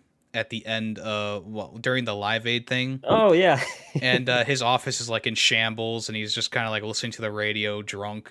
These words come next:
Speaker 1: I th-, I thought that was a nice, like, c-, you know, "Hey, this is what this character's doing now" kinda thing.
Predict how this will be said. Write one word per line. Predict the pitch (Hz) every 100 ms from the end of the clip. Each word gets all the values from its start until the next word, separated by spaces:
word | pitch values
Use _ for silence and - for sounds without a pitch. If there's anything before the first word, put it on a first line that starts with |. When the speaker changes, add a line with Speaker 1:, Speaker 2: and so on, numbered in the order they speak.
| -
Speaker 1:
I | 123
th-, | 147 143
I |
thought | 165 160
that | 160
was | 139 131
a | 120
nice, | 123 123 - 131
like, | 113 104 - _ _ _ -
c-, | - -
you | 123
know, | 101 - _ _
"Hey, | 220 135
this | 117 -
is | 131
what |
this | 139 131
character's | 135 147 160
doing | 143 170 180
now" | 208 185 147
kinda | 131 110
thing. | - 123